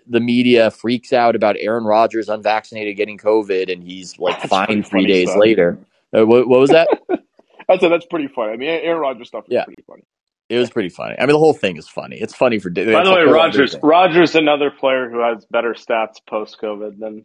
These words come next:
Speaker 3: pre-covid.
Speaker 1: <laughs> This is a take. I mean, I want
Speaker 3: But I
Speaker 1: Nate
Speaker 3: just
Speaker 1: Duncan to be one up tonight. I want you to let this
Speaker 3: <laughs>
Speaker 1: fly
Speaker 2: Throw
Speaker 1: with
Speaker 2: it
Speaker 1: more
Speaker 2: out.
Speaker 3: I wanna,
Speaker 1: confidence.
Speaker 3: I, I, I want, I just want, like, you know, Cleaning the Glass or one of these, like, very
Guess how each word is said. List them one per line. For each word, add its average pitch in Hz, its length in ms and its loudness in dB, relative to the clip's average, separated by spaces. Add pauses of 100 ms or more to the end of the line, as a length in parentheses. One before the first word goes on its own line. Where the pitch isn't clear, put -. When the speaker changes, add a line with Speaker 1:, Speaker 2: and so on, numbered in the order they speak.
Speaker 3:
pre-covid. 104 560 -6
Speaker 1:
<laughs> - 40 -14
This 240 200 0
is 453 200 4
a - 80 2
take. - 340 2 (540)
I 175 80 2
mean, 190 120 4
I 208 100 6
want 277 320 6
Speaker 3:
But 180 40 4
I 185 80 4
Speaker 1:
Nate 208 180 4
Speaker 3:
just - 80 4
Speaker 1:
Duncan 190 360 4
to 180 60 2
be 175 140 4
one 160 300 4
up 135 200 2 (200)
tonight. 104 420 2
I 127 120 4
want 170 280 2
you 151 560 -4 (420)
to 143 100 -2
let 143 300 2
this 131 140 -2 (180)
Speaker 3:
<laughs> - 200 -20
Speaker 1:
fly 113 600 2
Speaker 2:
Throw 208 120 0
Speaker 1:
with 214 80 2
Speaker 2:
it 214 60 0
Speaker 1:
more 113 120 0
Speaker 2:
out. 160 80 4
Speaker 3:
I - 20 4
wanna, 220 400 2
Speaker 1:
confidence. 185 460 -6
Speaker 3:
I, 156 60 -6
I, - 20 -2
I 170 60 -4
want, 196 360 -6 (300)
I 143 140 -10
just 208 280 -14
want, 170 380 -14
like, 139 320 -10
you 156 100 -16
know, 120 180 -12 (220)
Cleaning 160 340 -14
the 147 60 -12
Glass 131 460 -8
or 123 80 -12
one 123 160 -12
of 117 80 -14
these, 117 240 -18
like, 113 240 -10
very 113 380 -12